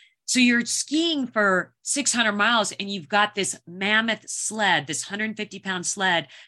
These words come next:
that's harnessed to your waist. And that's how you carry all your gear and food and supplies. And so I just, I could not keep up with my larger teammates. Even the next, the next smallest person next to me had probably fifty pounds on me. And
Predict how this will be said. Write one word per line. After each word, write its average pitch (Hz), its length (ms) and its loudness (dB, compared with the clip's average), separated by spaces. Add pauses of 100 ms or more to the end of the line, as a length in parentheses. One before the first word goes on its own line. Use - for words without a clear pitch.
that's 180 160 -4
harnessed 208 500 -4
to 185 60 -2
your 160 100 -2
waist. 151 360 -2
And 160 100 -6
that's 170 180 -2
how 196 60 -6
you 196 140 -6
carry 170 340 0
all 165 140 2
your 156 160 -4
gear 147 280 -4
and 147 160 -8
food 151 240 -6
and 143 120 -10
supplies. 151 560 -4 (400)
And 202 160 -2
so 220 320 -2
I 208 100 0
just, - 460 0 (560)
I 196 60 -4
could - 280 -2
not 214 400 4
keep 233 380 -6
up 214 360 0
with 202 300 -6 (160)
my 202 220 -2
larger 190 560 0
teammates. 196 520 -6
Even 233 220 0
the 262 100 0
next, 214 520 0 (640)
the 226 140 4
next 254 340 2
smallest 226 400 0
person 214 300 -2
next 196 240 0
to 208 80 -8
me 196 240 0
had 175 240 0 (120)
probably 175 260 -2
fifty 170 320 -6
pounds 160 360 -2
on 139 160 -4
me. 120 300 -8
And 180 280 -2